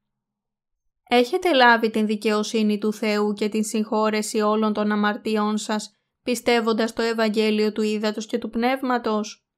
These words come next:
Υπηρετείτε ακριβώς όπως ο Παύλος τον νόμο του Θεού με το νου σας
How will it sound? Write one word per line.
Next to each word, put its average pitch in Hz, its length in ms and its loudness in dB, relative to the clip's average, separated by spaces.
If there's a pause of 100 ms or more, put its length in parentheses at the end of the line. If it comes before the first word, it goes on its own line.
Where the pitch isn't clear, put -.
(880)
Υπηρετείτε 220 880 0
ακριβώς 226 680 0
όπως 254 320 0
ο 226 120 -2
Παύλος 226 460 2
τον 220 200 -2
νόμο 220 340 0
του 240 140 -2
Θεού 214 420 0
με 226 140 -2
το 220 140 -2
νου 214 280 0
σας 214 400 -4